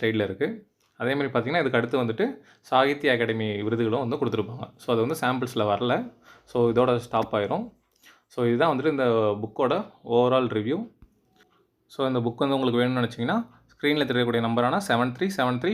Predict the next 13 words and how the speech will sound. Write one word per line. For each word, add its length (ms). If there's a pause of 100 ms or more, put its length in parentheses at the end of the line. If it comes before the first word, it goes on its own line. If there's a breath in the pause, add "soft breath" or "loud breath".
(120)
ஃபோர் 240
ஃபைவ் 180
டபுள் 240
ஒன் 140
டபுள் 300
செவன், 240
இந்த 140
நம்பருக்கு 360
நீங்க 140
கால் 220
பண்ணி 200
ஆர்டர் 320
பண்ணிக்கலாம். 440